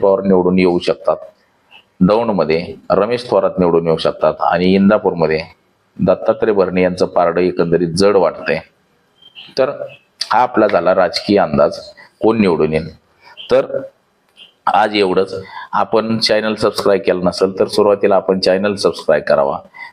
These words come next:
म्हणजे आपल्याला तेवीस तारखेचा जो निकाल आहे तो अपडेट आपल्याला एक एक तासाला मिळणार, म्हणजे ऑनलाईन लाईव्ह असं अपडेट म्हणजे मिळेल आपल्याला. तर त्यासाठी आपण सर्वांनी चॅनल सबस्क्राईब करावा.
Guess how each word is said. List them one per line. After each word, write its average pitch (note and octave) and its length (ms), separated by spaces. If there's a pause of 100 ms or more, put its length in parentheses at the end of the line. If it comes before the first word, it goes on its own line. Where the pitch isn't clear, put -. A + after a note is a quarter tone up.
म्हणजे G2 200
आपल्याला G2+ 340
तेवीस G2+ 380
तारखेचा G2 360
जो G3 140
निकाल F#3+ 340
आहे D#2+ 280
तो G#2+ 420
अपडेट G2 380
आपल्याला F2+ 400 (300)
एक F#2+ 200
एक G#2 200
तासाला F#2+ 380 (560)
मिळणार, G2+ 300
म्हणजे G2 200
ऑनलाईन G#2 380 (520)
लाईव्ह A2+ 400
असं G2 180
अपडेट E2+ 340
म्हणजे F2 240 (540)
मिळेल G#2 300
आपल्याला. E2 360
तर G2 140
त्यासाठी A2+ 420
आपण A2 200
सर्वांनी G#2+ 440
चॅनल G#2 340
सबस्क्राईब D#2 520
करावा. D2+ 280